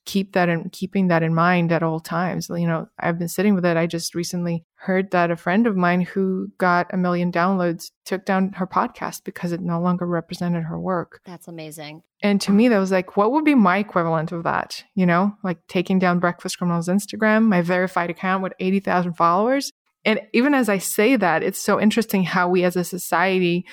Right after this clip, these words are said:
Speaker 1: most of us give so much meaning and weight. Verified account,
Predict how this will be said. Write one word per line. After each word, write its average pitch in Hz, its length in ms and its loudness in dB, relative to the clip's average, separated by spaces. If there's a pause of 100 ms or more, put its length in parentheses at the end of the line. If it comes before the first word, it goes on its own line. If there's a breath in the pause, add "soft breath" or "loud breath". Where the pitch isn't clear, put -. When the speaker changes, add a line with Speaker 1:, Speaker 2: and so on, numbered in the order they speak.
(200 loud breath)
Speaker 1:
most 220 340 2
of 185 80 2
us 180 280 2
give 185 240 0
so 196 220 2
much 180 320 -2
meaning 185 800 4
and 165 320 -4
weight. - 480 -6 (380 soft breath)
Verified 180 540 0
account, 180 540 -2